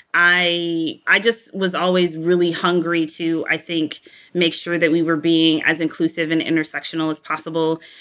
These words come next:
It's funny now, but I probably really annoyed Stella, uh, <laughs> when I worked at The Cut before, because I would come into her office with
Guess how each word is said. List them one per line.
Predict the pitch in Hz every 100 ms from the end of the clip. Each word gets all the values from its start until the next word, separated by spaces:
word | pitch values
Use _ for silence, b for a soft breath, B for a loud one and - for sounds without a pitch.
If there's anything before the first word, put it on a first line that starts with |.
| B
It's | - 160 _ - - -
funny | - 202 190 170
now, | 165 165
but | 156
I | 156
probably | - 175 165 165 165
really | 160 160
annoyed | 160 165 160 160
Stella, | - 165 160 156 156 -
uh, | 160 160
<laughs> | 214
when | 240
I | 185
worked | 208 190
at | 208
The | 170
Cut | 202 -
before, | 170 - 165 165
because | 165 175 165
I | 156
would | 160 180
come | 214 185
into | 180 185
her | 175
office | 85 165 165 170 -
with | 170